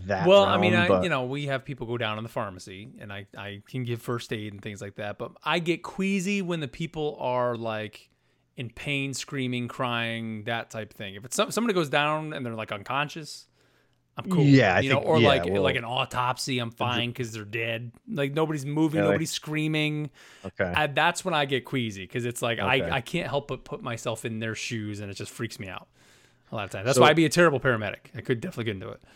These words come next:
Speaker 1: Mm, oh, I, I
Speaker 2: But
Speaker 1: would
Speaker 2: what's this
Speaker 1: not
Speaker 2: one about? So, I mean,
Speaker 1: So
Speaker 2: what does this have to
Speaker 1: he
Speaker 2: do with the internet?
Speaker 1: There, there's a, a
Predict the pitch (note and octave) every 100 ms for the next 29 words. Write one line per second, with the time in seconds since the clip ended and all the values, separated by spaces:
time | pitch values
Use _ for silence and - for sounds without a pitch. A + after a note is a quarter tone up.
0 | - _ B2 A2 A2 F#2+ F2 E2+ F2+ F#2
1 | F2+ C#3+ F#3+ F2 E2+ G#3 G3 F#3+ C#3 -
2 | D#3 D3 D3 F3+ F3 G3 G3+ F#3 G3+ G3
3 | B3 E3 G#2+ - _ - - - A#2+ C#3
4 | D#3 B2+ C3 D3 E3+ D3+ C3 C3+ B2+ B2+
5 | A#2 A2+ A2 G#2 G2+ G2+ G2+ G2